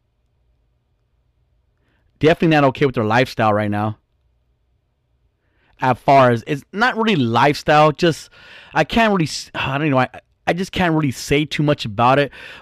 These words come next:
But I'm not, I, I would never do an interview for something I'm really against just for views. I'm not gonna do it. I said, "No, I can't do that." And I thought it was awesome that they wanted to come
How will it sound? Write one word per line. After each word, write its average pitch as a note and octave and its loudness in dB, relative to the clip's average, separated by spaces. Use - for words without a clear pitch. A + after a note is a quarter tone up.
But E3 4
I'm G3 2
not, A#3+ 0
I, A#3 4
I A#3 6
would C#4 4
never G3 4
do E3 2
an C#3+ 2
interview A#2+ 0
for F3 0
something F#3+ 0
I'm C#3+ 2
really E3 4
against C3+ -2
just D3 -2
for C3 0
views. G#2 -6
I'm D3 -2
not D3 0
gonna C3 -2
do G#2 -4
it. - -18
I A#2+ -4
said, C3+ 0
"No, C#3 2
I A#2 -6
can't A2+ -6
do C3+ 0
that." C#3 2
And C3 -4
I C3 -2
thought C#3+ -2
it C#3 2
was A#2 -2
awesome C3+ 0
that A#2 -2
they A#2+ -2
wanted A#2+ 0
to G#2 -6
come B2 -2